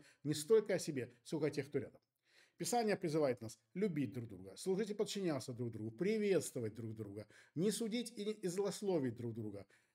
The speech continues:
прощать и вразумлять друг друга, утешать и увещевать друг друга, предупреждать друг друга в почтительности,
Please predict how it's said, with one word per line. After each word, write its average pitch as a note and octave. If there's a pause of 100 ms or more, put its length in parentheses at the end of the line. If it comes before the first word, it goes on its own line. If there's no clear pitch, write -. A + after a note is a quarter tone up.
(100)
прощать G#3
и -
вразумлять G3+
друг C#3
друга, B2+
утешать G#3+
и A3
увещевать F#3
друг C#3
друга, C3+
предупреждать F#3
друг F#3
друга F#3
в F#3
почтительности, F3+